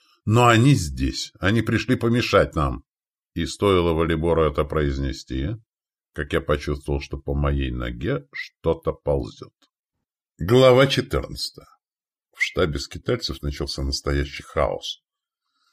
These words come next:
Со своих мест повскакивали все. Время захватывающих баек кончилось. Теперь на лицах окружающих меня людей застыл ужас.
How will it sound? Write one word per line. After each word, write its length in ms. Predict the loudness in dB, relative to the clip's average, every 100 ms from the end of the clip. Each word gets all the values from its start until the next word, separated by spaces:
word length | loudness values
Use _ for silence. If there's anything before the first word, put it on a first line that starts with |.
| _
Со 160 | 2 4
своих 360 | 6 6 6
мест 280 | 4 2 2
повскакивали 800 | -4 -2 -2 -2 -2 -4 -6 -8 -12 _
все. 340 | -16 -14 -14 _ _ _ _ _ _
Время 380 | -6 0 0 0
захватывающих 840 | 2 2 4 2 2 0 0 -2
баек 340 | 4 4 4 0
кончилось. 640 | -2 -2 0 -2 -2 -4 _ _ _ _ _ _ _ -2
Теперь 340 | 2 4 6
на 100 | 6
лицах 380 | 4 2 -2 -4
окружающих 680 | -6 -2 2 2 0 -6
меня 240 | -4 0 0
людей 300 | 0 -2 -4
застыл 440 | -4 -6 -4 -2
ужас. 600 | -2 -4 -6 -8 -12 -18